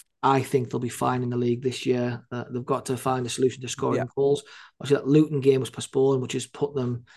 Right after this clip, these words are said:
Speaker 1: um, it, probably in a little bit of a sort of false position league-wise. It's only early doors anyway, um, but they're getting nothing here. Burnley one, Tottenham three. Um, you know, we, we spoke off pod about Spurs, Graham, and,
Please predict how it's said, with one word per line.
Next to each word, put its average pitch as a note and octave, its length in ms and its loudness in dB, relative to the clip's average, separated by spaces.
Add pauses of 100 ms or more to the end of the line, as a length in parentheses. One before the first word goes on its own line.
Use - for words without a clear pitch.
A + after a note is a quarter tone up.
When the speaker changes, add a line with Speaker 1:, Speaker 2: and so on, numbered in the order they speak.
(300)
Speaker 1:
um, A#2+ 520 -2
it, C3 180 -6
probably C#3+ 200 4
in B2+ 60 4
a A#2+ 80 2
little B2 160 0
bit B2+ 100 0
of B2 80 -4
a A#2+ 40 -6
sort - 220 -4
of - 80 -14
false C3+ 260 2
position B2+ 440 -2
league-wise. B2 800 0
It's A#2+ 120 -8
only B2 260 0
early A2+ 160 -4
doors A#2 340 -4
anyway, B2 460 -4 (440)
um, A#2 420 -2
but B2 140 -2
they're B2+ 80 0
getting A#2+ 280 0
nothing B2+ 380 -4
here. B2+ 240 0
Burnley C3 460 0
one, B2 300 -2
Tottenham A#2+ 420 -6
three. B2+ 440 -2 (380)
Um, A#2 560 -4
you - 60 -4
know, B2 60 -2
we, C3 180 2
we C#3+ 120 4
spoke C3+ 340 0
off - 160 -6
pod C3 180 0
about A#2+ 260 0
Spurs, A#2+ 460 -2
Graham, A#2+ 380 0
and, A#2 340 -8